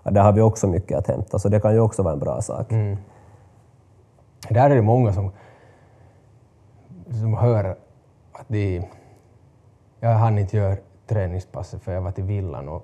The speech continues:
Speaker 2: och, och högg ved och var i skogen. Men jag, så jag missade mitt träningspass." Och där brukar jag säga, "Men det är ju ett träningspass i sig själv."
Speaker 1: Mm, absolut,
Speaker 2: Det är ju,
Speaker 1: absolut.
Speaker 2: det går lika bra att räkna med dit. Förstås då sen att det handlar om att du ska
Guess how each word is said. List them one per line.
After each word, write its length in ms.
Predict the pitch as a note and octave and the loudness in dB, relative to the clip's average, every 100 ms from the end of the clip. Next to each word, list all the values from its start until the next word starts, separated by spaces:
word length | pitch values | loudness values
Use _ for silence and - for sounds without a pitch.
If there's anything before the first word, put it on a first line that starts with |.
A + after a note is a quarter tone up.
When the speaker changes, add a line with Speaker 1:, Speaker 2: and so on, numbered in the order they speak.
| _ | _
Speaker 2:
och, 220 | - F2 | -16 -14
och 60 | A#2+ | -10
högg 140 | G2 F#2 | -8 -8
ved 420 | F#2 G#2 D2+ B1+ - | -6 -8 -8 -14 -12
och 220 | G#2+ F#2+ - _ _ _ _ _ | -12 -12 -16 _ _ _ _ _
var 100 | - | -4
i 40 | G2+ | -4
skogen. 480 | - A2 F2 B1 - _ _ _ _ _ _ | -2 -4 -4 -10 -14 _ _ _ _ _ _
Men 180 | G2+ G2+ | -6 -6
jag, 100 | - | -4
så 100 | A2 | -4
jag 60 | |
missade 280 | G2+ G#2+ - | -4 -4 -8
mitt 160 | F#2+ - | -14 -10
träningspass." 760 | G2 - - - _ - - _ _ _ _ | -10 -10 -12 -16 _ -20 -20 _ _ _ _
Och 80 | - | 2
där 80 | C3+ | 4
brukar 220 | C3+ A2+ | 4 0
jag 60 | F#2 | 0
säga, 140 | A2+ | 0
"Men 120 | A#2 | 0
det 60 | B2+ | 0
är 40 | |
ju 60 | D#3 | -2
ett 140 | B2+ | -4
träningspass 480 | D3+ D#3 B2 - B2+ | -4 -4 -4 -6 -6
i 60 | B2+ | -4
sig 120 | C3+ | -4
själv." 320 | - G#2 G#2+ G#2+ _ C3 | -4 -6 -8 -16 _ 0
Speaker 1:
Mm, 480 | B2 G2+ F2+ F#2+ E2+ | 2 2 0 -2 -2
absolut, 480 | F#2+ - G2 F#2+ B2+ | -2 -2 0 2 4
Speaker 2:
Det 60 | |
är 120 | C#3+ | 4
ju, 80 | C3+ | 4
Speaker 1:
absolut. 400 | B2 - A2+ F2 | 0 -4 -8 -2
Speaker 2:
det 80 | C#3 | 2
går 140 | C#3+ | 4
lika 260 | C3 E3 A#2 | 4 2 0
bra 160 | A2 A2+ | 0 0
att 140 | G#2 | 0
räkna 300 | A#2+ A2 A2+ | 0 0 0
med 280 | A2+ A#2+ F#2+ | 0 0 0
dit. 240 | F#2 F#2+ - - - _ _ _ _ _ _ _ - | -2 -6 -8 -20 -20 _ _ _ _ _ _ _ -4
Förstås 400 | A#2 C#3 D3 A#2 | 2 4 4 4
då 160 | A#2 | 2
sen 240 | A#2 A2+ G#2 | 4 4 2
att 120 | F#2 | 0
det 140 | A2+ | 0
handlar 380 | G2+ A#2 A2+ G#2 | 2 2 2 0
om 160 | G2+ G2 | 0 -2
att 140 | G2 | -4
du 60 | F#2+ | -6
ska 240 | - | -4